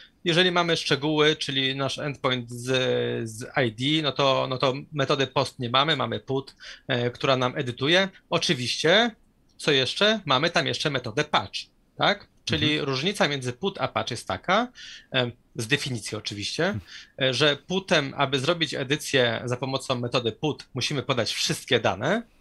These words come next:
Speaker 1: Jeżeli, żeby zrobić, e, update instancji, e, obiektu za pomocą patch, wystarczy nam pojedyncze atrybuty, które wyślemy. I te metody są, e, dostępne jakby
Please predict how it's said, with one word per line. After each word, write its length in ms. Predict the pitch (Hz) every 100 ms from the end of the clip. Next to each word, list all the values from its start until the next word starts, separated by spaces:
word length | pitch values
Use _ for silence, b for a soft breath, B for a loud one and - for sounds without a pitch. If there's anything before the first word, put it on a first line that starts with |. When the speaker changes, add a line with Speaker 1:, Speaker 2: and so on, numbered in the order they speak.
| _ 160
Speaker 1:
Jeżeli, 440 | 151 180 175 156 147
żeby 260 | 160 147
zrobić, 520 | 127 170 156 139 - - b b -
e, 220 | 123 123 147
update 420 | 147 139 131 123 143
instancji, 760 | 123 139 139 - 120 117 113 123 110 110 107 107
e, 80 | 107
obiektu 420 | 123 113 143 -
za 100 | 123
pomocą 360 | - 104 98 131
patch, 260 | 226 - -
wystarczy 380 | 147 156 - 135
nam 180 | 135 - B _
pojedyncze 440 | 147 127 170 156
atrybuty, 420 | 123 135 127 - 123
które 220 | 123 113
wyślemy. 400 | 117 - 92 90 _ _ -
I 60 |
te 320 | 226 214 190 165
metody 400 | 151 151 135 127
są, 400 | 139 127 127 139
e, 520 | 139 117 113 113 110 117
dostępne 600 | 120 - 139 127 123 117
jakby 300 | 110 117